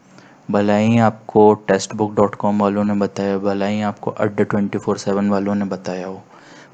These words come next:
भला ही बड़े से बड़े YouTube चैनल ने बताया हो, मगर किसी ने ये नहीं बताया कि ये फेक वेबसाइट है। क्यों?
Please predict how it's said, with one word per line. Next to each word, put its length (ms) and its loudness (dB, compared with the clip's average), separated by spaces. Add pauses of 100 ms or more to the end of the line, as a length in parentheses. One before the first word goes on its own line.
भला 180 4
ही 100 8
बड़े 300 6
से 120 0
बड़े 220 4
YouTube 340 2
चैनल 280 4
ने 180 2
बताया 360 -2
हो, 300 -4
मगर 180 -2
किसी 340 -4
ने 120 2
ये 140 0
नहीं 120 0
बताया 320 0
कि 140 -4
ये 100 0
फेक 360 0
वेबसाइट 440 -2
है। 100 -2 (140)
क्यों? 180 4